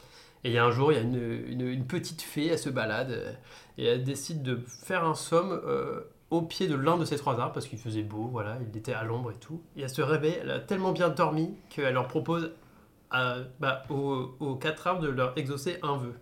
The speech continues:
Premier arbre, il dit, « Ouais, je veux être, euh, l'arbre le plus riche, euh, de la forêt. »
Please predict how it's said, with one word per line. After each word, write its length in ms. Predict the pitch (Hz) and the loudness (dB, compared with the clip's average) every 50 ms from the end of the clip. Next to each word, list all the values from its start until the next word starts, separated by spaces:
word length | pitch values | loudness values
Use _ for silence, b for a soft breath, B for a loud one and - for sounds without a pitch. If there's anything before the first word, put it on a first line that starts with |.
| - - - B B B B B B B B B B B B B B B - | -18 -20 -20 B B B B B B B B B B B B B B B -10
Premier 240 | - - 160 156 | -2 2 4 4
arbre, 260 | 143 127 131 135 139 135 | 4 4 2 0 0 -2
il 60 | 113 | -4
dit, « 140 | 120 117 117 | -4 -4 -4
Ouais, 200 | 110 117 120 127 | -4 -4 -4 -6
je 80 | 117 110 | -6 -6
veux 120 | 123 120 | -6 -6
être, 220 | 120 117 120 - | -6 -8 -8 -8
euh, 80 | 110 101 - B B B B B B - | -8 -8 -10 B B B B B B -8
l'arbre 300 | 123 120 135 127 120 123 | -4 -2 -2 0 2 2
le 100 | 117 117 | 2 0
plus 240 | 110 - - 131 120 | 0 -2 -2 0 0
riche, 520 | 117 110 104 120 147 151 131 - - - | 0 0 0 0 0 -2 -2 -4 -4 -4
euh, 140 | 143 131 123 | -2 -2 0
de 200 | 120 120 113 139 | 0 0 0 0
la 140 | 135 127 127 | 2 2 0
forêt. » 340 | 127 - - 135 110 104 101 | -2 -4 -4 -6 -6 -6 -10